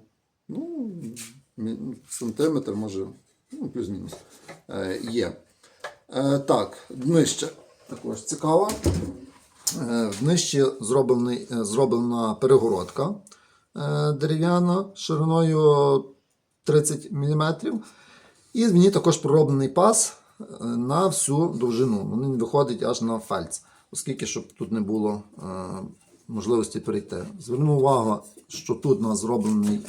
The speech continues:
виріз для того, щоб перекрити також тут прохід, оскільки якщо його не зробити, а поставити просто вкладиш, тут буде гарна така дірочка, через яку можна бігати, матка може бігати туди-сюди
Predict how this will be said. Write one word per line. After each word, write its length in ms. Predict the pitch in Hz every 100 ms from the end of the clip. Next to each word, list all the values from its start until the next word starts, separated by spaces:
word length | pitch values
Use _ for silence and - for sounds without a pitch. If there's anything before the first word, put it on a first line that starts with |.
| 101
виріз 560 | 110 101 143 - - - - - _ _ _ _
для 180 | 110 113
того, 520 | 107 135 135 123 120
щоб 580 | - - 120 107 110 -
перекрити 680 | 120 110 - 117 131 165 165 - - _ _ -
також 320 | 104 123 123
тут 200 | 127 104
прохід, 380 | 107 - 104 104
оскільки 340 | - 110 113
якщо 300 | 104 - 107 98 - -
його 220 | 110 110 120
не 120 | 110
зробити, 400 | 107 107 110 110
а 20 |
поставити 480 | - - 117 107 113
просто 500 | 113 113 - 110 107 - _ _ _
вкладиш, 560 | - 185 233 262 -
тут 240 | - 160 147
буде 360 | 147 139 143 -
гарна 300 | 113 127 127
така 200 | - 120
дірочка, 460 | 101 165 175 - 131
через 220 | 107 95
яку 160 | 104 120
можна 260 | 110 113
бігати, 400 | 107 131 117 - -
матка 340 | 117 117 -
може 260 | 113 113 104
бігати 380 | 117 127 98 -
туди-сюди 600 | - 117 113 110 131